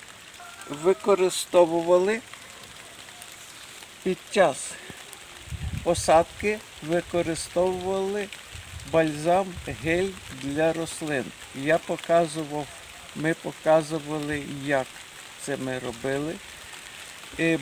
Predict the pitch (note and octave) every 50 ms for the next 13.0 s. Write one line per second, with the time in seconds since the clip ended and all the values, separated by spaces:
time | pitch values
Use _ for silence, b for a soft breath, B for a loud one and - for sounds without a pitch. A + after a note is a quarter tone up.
0 | - - E3+ F3 F3 E3 F3 F3+ G3 F#3+ F#3+ F3+ E3+ D#3 - - - - C#3 B2
1 | D3+ F3 F3 E3 D#3 C#3 - - - B2+ C3 D3 D#3+ D3+ D#3 D#3 D3 D3+ D#3+ D#3+
2 | D#3 D#3 D3+ D3 C#3 C3+ C3 B2+ B2 A#2+ A#2+ A#2+ C3 B2+ B2 B2 C3+ - - -
3 | - - - - - - - - C#3 D3 E3 F#3+ F#3+ F#3 F3 E3 D#3 D#3 E3 E3+
4 | D#3+ C#3+ C3+ C3+ D3+ D#3 D3 C#3 C3 C3 C3 B2+ B2 C3 D3+ D#3+ F3 F#3+ G3+ -
5 | - - - - E3 D3+ D3+ D#3+ D#3 C#3+ D3+ D#3+ D#3 - - F3 E3 D#3+ D3+ -
6 | C3+ B2 A2 B2+ C#3 D3 D#3+ D#3+ D3+ C3 B2+ C3+ C3 A#2+ A#2+ A#2+ B2 B2 A#2+ C3
7 | B2+ B2 - - F3+ G3 G#3 - - - - - - - - - - - - F3+
8 | F3 F3+ E3 - - - - E3+ D#3+ D3+ D3 D3+ D#3 D3+ - - - - E3+ D#3+
9 | D3+ D3+ D#3 C#3+ C3 B2+ - - D#3 C#3+ C#3+ E3 D#3 D3 - - C3+ C3 B2+ B2+
10 | B2 A#2 - - - C3 B2 B2 - - - - - - - - - - - C#3
11 | D3 D3+ D3+ D#3 D3+ D3+ C#3+ C3+ D3 C3+ B2+ C3 D3 C#3+ C#3+ - - F#3 G3+ A3+
12 | A#3 - A#3+ A3 F#3+ E3 - E3+ E3 D#3+ F#3 G#3 A3+ G#3+ - - G#3 G3+ G#3 G3+